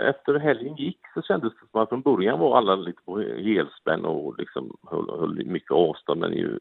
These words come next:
ju längre då, veckan gick, eller helgen, race, helgen gick, så var det liksom, det blev mer och mer uppsluppet och glada liksom att det allt, ja, nu är det, alla är, tycker jag,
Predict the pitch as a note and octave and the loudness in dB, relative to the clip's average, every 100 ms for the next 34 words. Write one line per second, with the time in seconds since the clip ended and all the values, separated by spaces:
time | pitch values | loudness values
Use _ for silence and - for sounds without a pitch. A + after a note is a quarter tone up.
0 | - - G1+ G1+ B1 G2+ - G2+ F#2 - | -8 -6 -2 -2 -2 -6 -4 -2 0 -2
1 | - - - - - F#2+ F2 - D#2+ F#2 | -6 -8 -10 -12 -4 -2 0 0 -2 -4
2 | - - F2 F#2 F2+ F#2 F2+ F2 G2 F2 | -2 2 4 4 2 0 -2 0 0 0
3 | - D2 - - E2 E2+ F2+ F#2+ - - | -6 -6 -6 -6 -4 -4 -2 -4 -4 -8
4 | G2+ G2+ G#2+ F#2+ G2+ F#2+ _ - - - | 2 4 4 0 -4 -4 _ -20 -18 -20
5 | - - G2 F#2+ G2 E2+ G#2+ C3+ A2 A2+ | 0 4 6 6 4 6 6 8 6 6
6 | A#2+ - - D2+ - - - G2+ G#2+ G2+ | 2 -6 -6 -6 -4 -6 -4 0 4 6
7 | B2+ E2+ F2+ B2+ - D#2+ F#2 - D#2 F#2 | 6 6 4 2 -2 -6 -6 0 0 0
8 | - E2+ G#2 G2+ G2 D2+ G2+ E2+ F#2+ - | 0 0 2 2 2 2 0 2 0 -2
9 | E2+ | 0